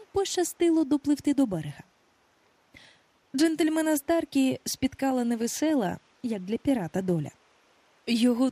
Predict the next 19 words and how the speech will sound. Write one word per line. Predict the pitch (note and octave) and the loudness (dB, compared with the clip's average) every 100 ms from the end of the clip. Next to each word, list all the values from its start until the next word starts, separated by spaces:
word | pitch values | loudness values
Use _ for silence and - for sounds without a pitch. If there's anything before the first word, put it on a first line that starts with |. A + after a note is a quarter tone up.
| _ | _
тут | E4 F#4+ _ | 0 0 _
таки | D#4+ D4 C#4+ | -8 -4 -6
полонили | - A#3 A#3 A#3+ D#4+ D4+ C#4 _ _ - | -4 -2 0 0 2 2 0 _ _ -4
червоношкірі | G#3+ F#3 E3 A#3+ C4+ A3 - - E3 D#3+ D#3+ _ - - - - | -2 -2 -2 -2 -2 -6 -6 -4 -2 -2 -4 _ -16 -14 -14 -2
і | D#4 D#4 | 2 2
приставили | D4 C#4+ - D4+ C#4+ C#4 C4+ | 4 0 2 0 2 4 4
за | A#3+ B3 | 2 0
няньку | B3+ D#4+ E4+ E4 | 0 -2 -2 -2
до | A#3+ B3 | 0 0
своєї | C4+ F#3 E3+ F3+ G3+ | 0 -2 0 0 0
малечі. | F3 D3 D#3+ - - F3+ - - - _ _ _ _ _ - | -2 -4 -8 -10 -10 -10 -14 -20 -20 _ _ _ _ _ -8
Що | - F#3+ | -2 0
ж | F3 | 0
до | F3+ G3 | -2 -2
боцмана | G#3 F3 - F3+ F3 | 0 -2 -2 -2 -2
Чмиря, | F3+ A#3+ B3+ D#4+ F#4 _ - - - | -4 -2 0 0 -4 _ -18 -18 -4
то | - D4+ | 2 4
він | D4 E4+ D#4+ C#4 - | 4 0 -2 -8 -2
відтоді | C4+ C#4+ - E4+ E4 G3 E3 | 2 2 0 0 2 0 -6